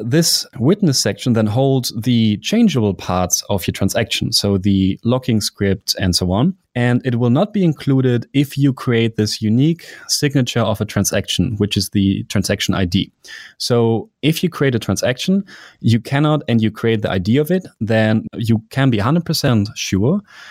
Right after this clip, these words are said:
that this transaction I D will not or cannot be changed afterwards anymore. It's unique for the data. And this enables you to make, again, transactions based on the original transaction before the original transaction hits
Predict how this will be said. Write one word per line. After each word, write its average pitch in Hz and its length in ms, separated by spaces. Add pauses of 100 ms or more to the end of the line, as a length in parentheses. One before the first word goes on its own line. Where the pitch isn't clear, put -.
(120)
that 107 460
this 135 280
transaction 131 520
I 113 60
D 117 140
will 104 220
not 110 320
or 104 80
cannot 123 400
be 104 100
changed 104 480
afterwards 92 480
anymore. 87 480
It's 107 220
unique 107 260
for - 60
the 98 100
data. 92 400 (540)
And 120 160
this 175 140
enables 139 520
you 123 140
to 120 140
make, 104 640
again, 104 500 (140)
transactions 123 640
based 113 460
on 104 160
the 95 120
original 135 340
transaction 101 680 (380)
before 180 420
the 135 140
original 135 360
transaction 110 640
hits 98 360